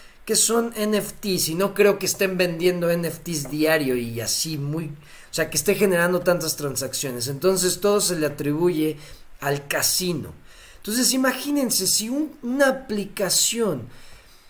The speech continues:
pudo generar, eh, la mayoría de las transacciones, que son ya más de, eh, de nueve millones de transacciones,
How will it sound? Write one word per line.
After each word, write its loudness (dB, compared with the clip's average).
pudo 6
generar, 2
eh, -2
la 4
mayoría 4
de 4
las 0
transacciones, -2
que -4
son 0
ya 2
más 0
de, 2
eh, -6
de -2
nueve 2
millones -2
de -2
transacciones, -4